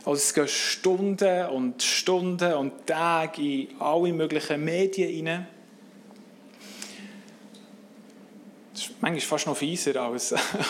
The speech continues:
als das Giftige, weil, weil wir nicht merken, dass unser Fokus weggeht von dem, was Jesus uns gegeben hat. Also, bleib fokussiert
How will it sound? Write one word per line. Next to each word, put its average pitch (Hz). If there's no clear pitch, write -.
als 151
das -
Giftige, 180
weil, 143
weil 143
wir 147
nicht 196
merken, 165
dass -
unser 147
Fokus 185
weggeht 131
von -
dem, 208
was 175
Jesus 147
uns -
gegeben 170
hat. -
Also, 147
bleib 196
fokussiert -